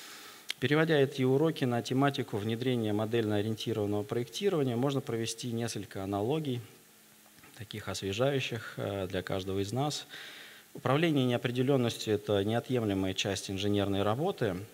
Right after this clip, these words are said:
но само внедрение модельно-ориентированного проектирования, просто как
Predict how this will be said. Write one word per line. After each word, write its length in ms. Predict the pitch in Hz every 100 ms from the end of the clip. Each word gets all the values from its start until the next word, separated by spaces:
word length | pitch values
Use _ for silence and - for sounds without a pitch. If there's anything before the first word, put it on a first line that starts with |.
| - 110
но 180 | 107
само 320 | - 117 127 113
внедрение 560 | 110 110 151 175 120
модельно-ориентированного 1000 | 104 104 110 104 98 104 - 180 151 104
проектирования, 640 | - 104 - 113 101 90 85
просто 320 | 101 - 98
как 300 | - 170